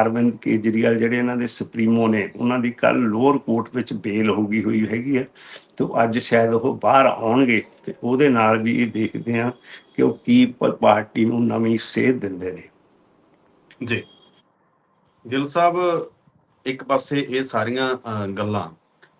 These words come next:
Speaker 2: ਦੂਸਰੇ ਪਾਸੇ ਅਸੀਂ ਜਦੋਂ ਦੇਖਦੇ ਆਂਗੇ ਕਿ ਪਵਨ ਗੁਰੂ ਪਾਣੀ ਪਿਤਾ, ਜੋ ਸਾਰੀਆਂ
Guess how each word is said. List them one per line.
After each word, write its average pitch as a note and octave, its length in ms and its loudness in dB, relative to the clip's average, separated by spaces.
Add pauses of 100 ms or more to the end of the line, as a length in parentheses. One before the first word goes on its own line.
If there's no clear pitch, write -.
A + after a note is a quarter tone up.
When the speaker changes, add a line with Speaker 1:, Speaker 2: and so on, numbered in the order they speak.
Speaker 2:
ਦੂਸਰੇ D3+ 340 2
ਪਾਸੇ C#3+ 600 2
ਅਸੀਂ A#2+ 240 -4
ਜਦੋਂ A#2+ 260 0
ਦੇਖਦੇ G#2+ 380 -4
ਆਂਗੇ A2 500 -4 (600)
ਕਿ B2 80 -4
ਪਵਨ B2 360 2
ਗੁਰੂ C3 260 2
ਪਾਣੀ G#2 340 -2
ਪਿਤਾ, G2 420 -4 (420)
ਜੋ C3+ 100 -2
ਸਾਰੀਆਂ C#3+ 500 -2